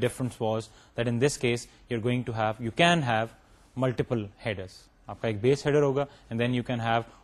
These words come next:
optional extension headers inside your آئی پی datagram. اس کے بعد اسٹوڈنٹس, um, last but not the least,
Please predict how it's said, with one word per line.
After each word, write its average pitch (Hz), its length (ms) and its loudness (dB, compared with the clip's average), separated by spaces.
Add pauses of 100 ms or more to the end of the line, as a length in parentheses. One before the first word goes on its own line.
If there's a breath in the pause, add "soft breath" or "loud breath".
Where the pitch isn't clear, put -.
(140)
optional 131 480 0 (220)
extension 120 560 -4
headers 113 360 -4 (280 soft breath)
inside 113 440 -2
your 107 140 -4
آئی 107 240 -6
پی 131 100 -6 (380 soft breath)
datagram. 95 400 -6 (1600 soft breath)
اس 156 120 -4
کے 175 60 4
بعد 170 100 6
اسٹوڈنٹس, 151 380 -2 (200)
um, 117 320 -4 (240)
last 135 280 4
but 123 140 -2
not 127 120 0
the 117 120 0
least, 123 300 -4